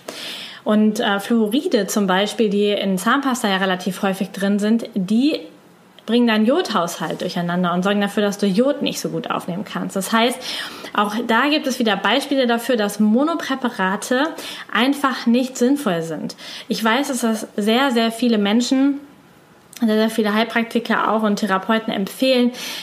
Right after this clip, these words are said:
dass wenn man einen Kalziummangel hat, dass man wirklich nur Kalzium zu sich nimmt. Aber es macht einfach keinen Sinn, weil dein Körper ist Natur, dein Körper ist komplex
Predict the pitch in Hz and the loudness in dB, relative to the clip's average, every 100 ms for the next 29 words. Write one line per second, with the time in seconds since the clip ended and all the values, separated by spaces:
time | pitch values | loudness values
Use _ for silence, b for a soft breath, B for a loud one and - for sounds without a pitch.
0 | - 196 214 208 190 196 226 226 233 208 | -6 -2 2 2 2 0 0 2 2 2
1 | 202 202 208 196 208 196 220 214 214 - | 2 0 0 0 0 0 0 0 0 2
2 | 233 240 233 180 - 170 175 - 165 165 | 2 2 2 0 -2 -6 -6 -4 -6 -2
3 | 185 190 185 226 262 - B B B 220 | -2 -2 2 0 0 -6 B B B 0
4 | 240 240 - 226 214 214 262 269 190 175 | 2 2 -2 0 2 4 4 4 2 2
5 | 190 190 240 262 262 - 233 202 185 - | 0 0 2 2 0 -4 -2 -2 -2 -4
6 | - 269 294 202 226 233 202 - - 185 | 0 2 2 2 0 0 0 -4 -4 -6
7 | 180 233 269 285 | -4 -2 -2 -4